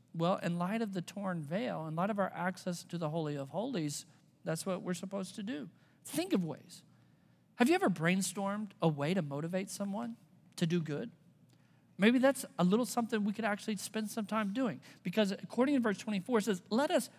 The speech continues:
think of ways to motivate one another to acts of love and good works."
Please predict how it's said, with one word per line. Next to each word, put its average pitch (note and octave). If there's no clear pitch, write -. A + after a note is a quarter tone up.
think -
of A3+
ways D#3
to -
motivate G3+
one G3
another F3+
to F#3+
acts E3
of D#3+
love C#3+
and D#3
good D3+
works." -